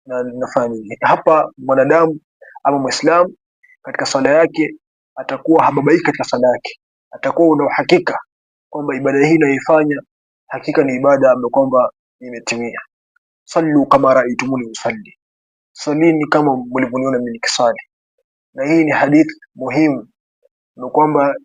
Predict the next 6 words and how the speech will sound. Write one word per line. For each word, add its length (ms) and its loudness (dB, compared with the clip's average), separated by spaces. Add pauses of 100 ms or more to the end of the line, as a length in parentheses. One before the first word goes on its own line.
inamwelezea 1160 -2
Muislamu 640 0
kwamba 240 0
lazima 400 2
aisome 340 -2
swala. 360 -2